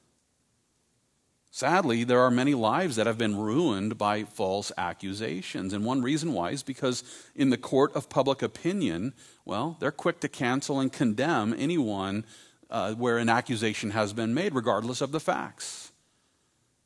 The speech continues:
An accusation is made, and the court of public opinion comes in and condemns the person who's accused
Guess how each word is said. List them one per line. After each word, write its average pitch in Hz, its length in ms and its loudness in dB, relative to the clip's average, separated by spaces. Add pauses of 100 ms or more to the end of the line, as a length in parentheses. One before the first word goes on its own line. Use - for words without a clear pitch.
(100)
An 104 60 -4
accusation 143 640 4
is 135 100 2
made, 110 320 0
and 107 160 4
the 107 80 2
court 127 280 2
of 120 100 -4
public 143 280 2
opinion 131 340 2
comes 135 260 0
in 107 140 2
and 131 100 -4
condemns 127 500 4
the 135 120 2
person 135 340 0
who's 135 180 2
accused 113 560 -2